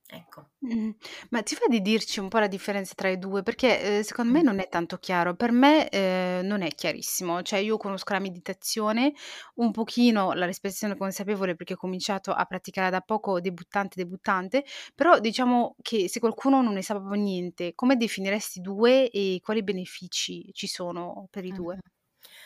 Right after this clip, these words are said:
Speaker 1: Allora, par-, ehm, partendo dalla meditazione, ci sono tanti tipi di meditazione. La meditazione, diciamo, forse anche quella più, più comune, ed è quella che anch'io utilizzo, è quella della, mm,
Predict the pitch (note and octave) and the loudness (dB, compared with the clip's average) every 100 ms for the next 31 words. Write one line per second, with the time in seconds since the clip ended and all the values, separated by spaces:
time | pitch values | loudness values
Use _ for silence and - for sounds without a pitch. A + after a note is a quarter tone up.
0 | - - - - G#3+ F3+ D3+ D#3 - _ | -20 -20 -16 -10 -6 -6 -8 -12 -18 _
1 | - F#3+ C#3+ F3 E3+ E3 D3+ - D#3 E3 | -10 -8 -8 -8 -8 -10 -16 -16 -18 -18
2 | - F#3 F3 F#3+ G#3+ G#3+ F#3 F3+ F3 F3 | -10 -10 -8 -8 -4 -2 -2 -4 -8 -10
3 | E3+ - G3+ F#3+ F3 E3+ - D#3+ F3+ F#3 | -4 -2 -2 -6 -8 -10 -10 -10 -10 -10
4 | F3 F#3+ G3 F3+ F3 D#3+ D3+ D#3+ - - | -10 -12 -10 -6 -6 -8 -14 -6 -4 -4
5 | C#3 D3+ F3 - - - - _ F3+ F3 | -8 -16 -20 -20 -20 -20 -20 _ -10 -6
6 | F3 F3 F3 F#3 F3 - - F3+ F3+ F3 | -6 -6 -8 -10 0 0 0 -4 -6 -6
7 | F3 E3+ E3+ E3+ E3+ F3 F3 F3 E3+ E3+ | -8 -10 -10 -10 -10 -10 -8 -10 -12 -12
8 | D#3+ E3+ - D#3+ D#3 D#3 - F3 - F3+ | -10 -10 -12 -14 -14 -16 -16 -16 -12 -10
9 | E3+ F#3 F#3 D#3+ D#3 D3+ - E3 D#3+ - | -8 -6 -6 -8 -10 -14 -16 -16 -14 -10
10 | E3 F3 D#3+ D#3+ E3 E3 E3 D#3 D#3+ - | -10 -10 -12 -16 -18 -12 -10 -8 -8 -10
11 | - E3+ - - E3 F3 F3 F3+ G#3 G#3 | -12 -18 -18 -16 -12 -10 -10 -6 -4 -4
12 | - E3+ D#3 D#3+ D#3+ D#3 D#3+ D#3 D#3 D#3 | -8 -12 -12 -10 -10 -12 -10 -10 -12 -14
13 | D3+ | -18